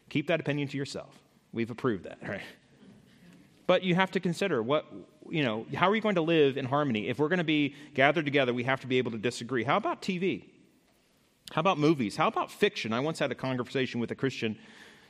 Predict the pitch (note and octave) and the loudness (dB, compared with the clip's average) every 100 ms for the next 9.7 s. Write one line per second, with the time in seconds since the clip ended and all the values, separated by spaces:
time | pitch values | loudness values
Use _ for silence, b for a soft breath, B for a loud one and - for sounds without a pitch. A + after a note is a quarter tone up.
0 | - C#3 C#3 B2+ D3 C3+ A#2+ C3+ C3 C#3+ | -2 0 2 2 4 2 2 0 0 0
1 | C#3+ C3+ D3+ B2+ C3+ D3 C#3+ B2+ A2 A2+ | 0 0 0 2 0 2 0 0 0 0
2 | A2+ G#2+ B2+ - - G#2+ - _ _ _ | -2 -2 -4 -6 -10 -14 -18 _ _ _
3 | _ _ A#2 B2 B2+ A2+ G#2+ A2+ G#2 F2+ | _ _ -8 -2 -2 -2 -2 -2 -2 -4
4 | - _ _ b b b - A#2+ A2 - | -14 _ _ b b b -2 0 -2 0
5 | D3 C#3+ C3+ A#2 A2+ G#2+ G#2 - A2 G#2+ | 0 0 -2 0 0 0 -4 -4 -2 0
6 | G2+ G#2 G2+ G2 F#2 - G#2+ G#2+ G#2 F#2 | -2 -4 -4 -6 -8 -6 -8 -6 -6 -8
7 | F2 - - A2+ A#2+ G#2+ - - G2 G2 | -10 -16 -14 -12 -8 -6 -8 -8 -6 -4
8 | G#2+ A2+ F#2+ F#2+ F#2+ F#2+ G2+ G#2+ G#2+ G#2+ | -6 -8 -10 -8 -6 -4 -2 -2 -4 -4
9 | A#2 G2 F#2 G#2 - F2+ | -4 -4 -8 -14 -14 -14